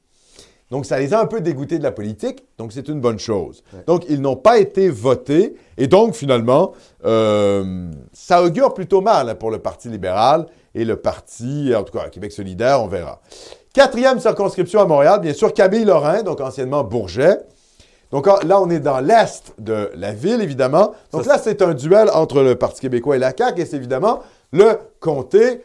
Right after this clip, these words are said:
Speaker 1: où monsieur Paul Saint-Pierre Plamondon cherche, donc le chef du Parti québécois, cherche à se faire élire. Donc, on va évidemment suivre ça. Évidemment, il a soudainement une chance de gagner suite à la défection de la candidate.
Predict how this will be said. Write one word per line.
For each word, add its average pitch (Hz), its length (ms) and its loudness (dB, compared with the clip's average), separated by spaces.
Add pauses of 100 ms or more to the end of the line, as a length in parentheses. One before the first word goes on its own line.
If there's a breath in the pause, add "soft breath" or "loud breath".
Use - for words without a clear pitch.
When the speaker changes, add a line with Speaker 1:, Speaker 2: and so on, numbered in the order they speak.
(140)
Speaker 1:
où 214 420 0
monsieur 113 540 -4 (160)
Paul 320 260 8
Saint-Pierre 196 380 -2
Plamondon 139 500 -2
cherche, 214 500 0 (280)
donc 85 140 -20
le 92 60 -12
chef 113 260 -6
du 87 80 -20
Parti 90 200 -12
québécois, 170 380 -4 (280 loud breath)
cherche - 460 0
à 123 80 -8
se 123 100 -10
faire 180 240 0
élire. 131 380 -2
Donc, 101 160 -10
on 107 60 -10
va 98 160 -10
évidemment 117 320 -8
suivre 139 320 -6
ça. 233 300 2 (280 loud breath)
Évidemment, 208 420 0
il 170 140 2
a 147 160 0
soudainement 165 400 -6
une 147 100 -8
chance 156 480 -6
de 110 280 -6
gagner 131 500 -6 (220 soft breath)
suite 135 260 -10
à 107 60 -6
la 101 100 -6
défection 143 720 -6
de 117 80 -6
la 101 100 -8
candidate. 117 600 -10